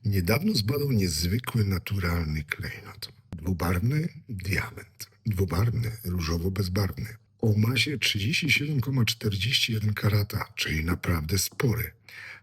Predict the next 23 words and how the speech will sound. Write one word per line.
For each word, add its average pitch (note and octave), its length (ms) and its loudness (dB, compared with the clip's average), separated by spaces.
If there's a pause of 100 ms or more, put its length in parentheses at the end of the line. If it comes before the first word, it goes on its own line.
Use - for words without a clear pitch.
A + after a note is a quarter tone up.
Kamień C3+ 280 6
został C3+ 320 4
odkryty B2 380 2
w - 60 -6
kopalni G#2 640 2
Karłę F#2 480 2
w E2 80 -10
Botswanie. - 640 -6 (500)
Zaledwie F3 380 4
kilka F3+ 340 0
dni D#3 160 0
po D3 140 2
wydobyciu B2 560 2
trafił C3+ 380 0
już G2 140 4
do G2+ 120 2
laboratorium G#2 640 2
gia F#2+ 440 0 (560)
i A#2+ 60 4
już A2 260 6
pierwszy A2+ 420 4
rzut F2+ 260 -4
oka G#2+ 260 0